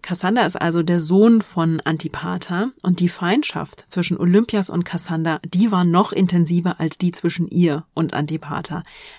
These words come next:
Denn Olympias hatte Antipaters Familie in Verdacht, ihren Sohn vergiftet zu haben.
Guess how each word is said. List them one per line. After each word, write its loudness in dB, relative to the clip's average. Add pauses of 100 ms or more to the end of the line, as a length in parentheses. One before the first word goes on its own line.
Denn 0
Olympias 2
hatte -2
Antipaters -4
Familie 4
in -4
Verdacht, -8 (340)
ihren 2
Sohn -2
vergiftet -4
zu -10
haben. -14